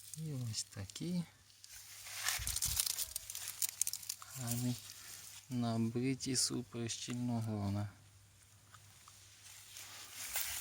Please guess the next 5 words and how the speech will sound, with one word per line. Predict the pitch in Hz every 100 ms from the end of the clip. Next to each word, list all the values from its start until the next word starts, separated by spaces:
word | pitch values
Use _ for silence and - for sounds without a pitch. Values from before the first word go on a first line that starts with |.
| - 165
І | 139
такі. | - - - - 156 170 - - - - - - - - - - - - - - - - - - - - - - - - - - 151 - - - - - - - - - - - - - - - - - - - - - - - 135
І | 147
так | 151 131 120
далі. | 101 95 92 92